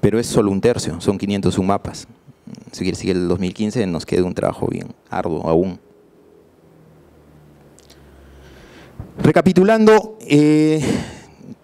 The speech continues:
de-, dentro de esta elaboración y actualización de la Carta Geológica Nacional,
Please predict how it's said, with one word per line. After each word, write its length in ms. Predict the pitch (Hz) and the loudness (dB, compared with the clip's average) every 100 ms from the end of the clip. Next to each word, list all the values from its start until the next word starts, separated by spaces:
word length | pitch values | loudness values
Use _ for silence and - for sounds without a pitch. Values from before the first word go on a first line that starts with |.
| _ | _
de-, 380 | 127 127 123 127 | -10 2 2 2
dentro 520 | 120 123 127 135 120 | 0 0 0 2 2
de 80 | 135 | 2
esta 200 | 170 - | 2 0
elaboración 720 | 147 123 117 113 - 156 151 | 2 2 2 0 2 2 4
y 80 | 123 | 2
actualización 640 | 117 113 113 113 - 143 | 2 2 2 0 0 2
de 100 | 135 | 2
la 100 | 117 | 2
Carta 300 | 110 127 131 | 2 0 2
Geológica 380 | 127 123 131 127 | 2 2 0 0
Nacional, 600 | 117 120 131 131 127 131 | 0 2 2 2 2 0